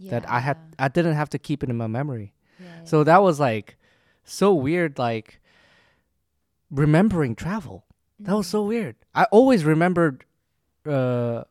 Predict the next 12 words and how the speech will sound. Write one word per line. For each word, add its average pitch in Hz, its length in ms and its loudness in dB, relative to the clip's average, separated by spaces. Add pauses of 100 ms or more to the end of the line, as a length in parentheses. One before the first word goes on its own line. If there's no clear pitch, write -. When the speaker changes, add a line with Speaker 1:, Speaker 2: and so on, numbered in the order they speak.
(120)
Speaker 1:
when 139 160 0
I 170 80 6
was 156 220 4
in, 127 200 -4 (340)
when 131 240 -2
I 190 40 4
went 175 200 2
to 151 60 -6
Korea 135 420 -4
every 135 200 -4
summer, 127 400 -8 (420)
I, 160 140 2